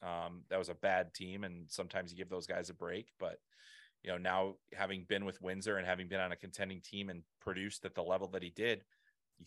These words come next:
can't really ignore that. Um, so, you know, I think that he's got a lot of development time ahead of him.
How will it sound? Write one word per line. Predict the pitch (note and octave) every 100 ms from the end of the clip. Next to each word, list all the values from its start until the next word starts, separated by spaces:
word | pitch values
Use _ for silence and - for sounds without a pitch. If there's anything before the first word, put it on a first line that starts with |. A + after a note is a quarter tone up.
| -
can't | A2
really | G#2+ G#2+
ignore | G2 F#2+ B2+
that. | G2 E2 - _ _ -
Um, | E2 E2+ E2+ E2+
so, | E2 - F#2+ F2 E2 _ - - -
you | G2
know, |
I | F2+
think | F2+ G2
that | G2 F#2
he's | G2 F2+
got | G2
a | F#2+
lot | F#2+
of | F#2+
development | F2 F2+ F#2+ F#2 F2
time | F#2 F#2
ahead | E2+ F#2
of | G#2
him. | B2+ C3 D3